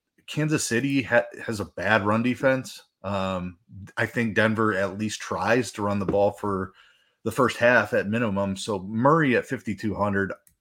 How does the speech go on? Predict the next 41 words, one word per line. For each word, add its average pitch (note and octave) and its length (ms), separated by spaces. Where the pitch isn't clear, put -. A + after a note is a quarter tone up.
I'm C3+ 160
interested A2 640
there. G2+ 420
Um, F#2+ 300
it's G#2+ 160
not B2 300
heavy A#2+ 360
interest, - 500
uh, F#2 220
but F2+ 180
he A#2 160
has B2 240
been A2+ 180
involved G#2 360
in G#2+ 80
the G2+ 60
passing G#2+ 540
game A2 300
as G2 180
well G#2+ 320
when G#2 140
they G2+ 80
get - 320
behind. A#2+ 560
So A2 240
I A#2 80
think D#3+ 180
Murray's G#2+ 320
still G2+ 240
in F#2 80
play, F#2+ 400
despite A#2+ 440
the A2+ 140
inefficiency. G#2+ 880
Like, G#2 180
just A#2 220
the, B2+ 120
the B2 100
Denver A2 380
offense G#2 420
is F2+ 380